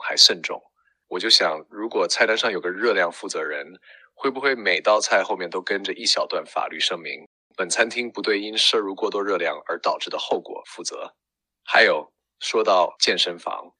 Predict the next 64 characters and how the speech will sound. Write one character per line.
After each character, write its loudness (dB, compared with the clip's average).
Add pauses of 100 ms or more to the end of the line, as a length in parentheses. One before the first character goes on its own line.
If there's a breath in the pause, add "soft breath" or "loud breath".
(160)
有 -2
那 0
种 -2
超 4
级 -2
认 0
真 -2
的 -4
健 0
身 -2
狂， -6 (300 soft breath)
一 -10
进 4
门 -2
就 -6
开 -2
始 -2
举 -10
重， -2 (480 loud breath)
脸 4
上 2
的 -2
表 2
情 -4
严 -2
肃 4
的 -4
像 0
是 -4
在 0 (200)
拯 2
救 -2
世 -2
界。 -6 (720)
这 0
些， 0
呃， -2
擦 2
边 0
球 -2
的 -2
笑 0
话， 0
就 -8
是 -10
把 -2
日 -10
常 -8
生 -8
活 -8
中 -10 (300 soft breath)
稍 2
微 -4
有 -4
点 -6
荒 -2
谬 -6
的 -6
地 -14
方 -8
夸 -2
张 -4
一 -14
下。 -10